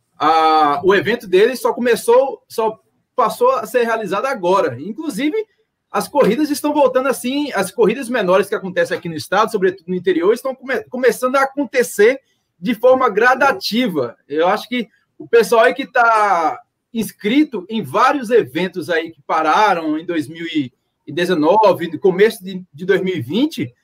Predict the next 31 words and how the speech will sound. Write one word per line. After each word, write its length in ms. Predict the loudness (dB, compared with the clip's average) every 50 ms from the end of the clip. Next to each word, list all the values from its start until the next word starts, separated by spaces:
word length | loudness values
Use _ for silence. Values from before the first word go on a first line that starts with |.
| _ _ _ -4
é 140 | -4 -2
bom 240 | 2 2 2 2 2
se 240 | 0 -2 2 2 2
ligar, 480 | 2 2 0 2 2 4 4 2 0 -2
ficar 260 | -10 -4 -2 0 0
ligado, 460 | 0 0 0 2 2 2 0 0 -4 -6
porque 240 | -8 -6 0 0 0
os 100 | 0 2
eventos 320 | 0 -2 -2 -2 -8 -10 -16
estão 240 | -14 -10 -8 -4 -4
voltando 300 | -4 -4 -4 -6 -10 -8
com 120 | -10 -10
tudo. 380 | -6 -4 -4 -4 -2 -4 -6 -8 _ _ _ _ _ _ _ _ _ _ _
Por 140 | 0 4 4
exemplo, 440 | 4 4 2 0 -2 -2 -2 -6 -10
no 60 | -8
dia 220 | -2 0 0 0
doze, 420 | 0 -2 2 4 4 4 4 2 -4
o 40 | -6
Bruninho 280 | -6 -6 -6 -4 -4
vai 100 | -4 -4
estar 120 | -2 -2 -2
lá 100 | -2 -2
em 40 |
João 100 | -4 -6
Pessoa, 320 | -8 -8 -8 -2 0 0 0
eu 40 | 2
vou 100 | 0 -2
estar 260 | -2 0 0 0 0
em 80 | 0
Xangrande, 880 | -4 -6 -4 -4 -4 -4 -2 -2 0 2 2 0 0 -2 -6 -10 -14